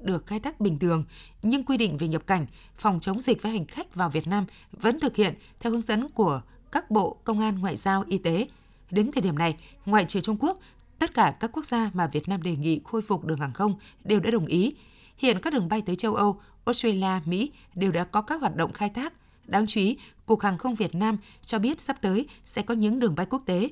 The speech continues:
tới các thị trường mới như Trung Đông, Thổ Nhĩ Kỳ được tổ chức. Theo lãnh đạo Cục Hàng không Việt Nam, thời điểm này, ngành hàng không đã sẵn sàng mọi mặt để khai thác toàn mạng bay quốc tế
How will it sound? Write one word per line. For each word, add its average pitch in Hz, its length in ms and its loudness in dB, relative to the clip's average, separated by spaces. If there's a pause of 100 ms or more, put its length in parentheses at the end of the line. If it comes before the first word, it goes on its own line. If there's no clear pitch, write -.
(260)
tới 196 140 2
các - 220 -6
thị 196 120 0
trường 151 220 -2
mới 156 280 0
như 226 60 -2
Trung 196 200 -2
Đông, 190 200 0
Thổ 196 120 -4
Nhĩ 156 160 -2
Kỳ 185 240 2
được 135 180 -6
tổ 170 140 -2
chức. 311 260 -2 (560)
Theo - 120 0
lãnh 226 120 -2
đạo 214 140 4
Cục - 180 -2
Hàng 156 100 0
không 202 140 -2
Việt 160 200 -4
Nam, 190 140 2 (280)
thời 220 100 2
điểm 175 160 2
này, 160 200 0 (320)
ngành 196 280 0
hàng 175 200 -2
không 240 240 0 (260)
đã 226 140 -2
sẵn 233 180 0
sàng 214 240 -2
mọi 170 140 0
mặt 165 180 2 (260)
để 180 260 2
khai 233 200 -6
thác 359 260 -6
toàn 170 260 -2
mạng 180 220 0
bay 208 140 0
quốc 254 140 -4
tế 185 240 0